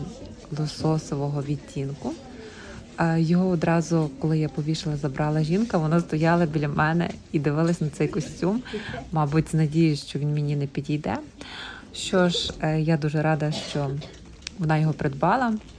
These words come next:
Цю футболку Versus від Versace я придбала. Це вінтажна футболка. Ось така вона цікава, яскрава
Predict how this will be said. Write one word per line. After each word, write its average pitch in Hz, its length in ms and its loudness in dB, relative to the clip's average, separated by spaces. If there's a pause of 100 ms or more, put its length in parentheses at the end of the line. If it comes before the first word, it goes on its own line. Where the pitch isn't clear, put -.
(640)
Цю 196 80 0
футболку 185 720 0
Versus 185 500 0
від 160 100 -2
Versace 175 640 -4
я 170 200 0
придбала. 247 680 -2
Це 190 340 -2
вінтажна 175 600 0
футболка. 262 560 -2 (880)
Ось 180 80 -4
така - 260 -4
вона 175 240 2
цікава, 170 580 0
яскрава 160 600 0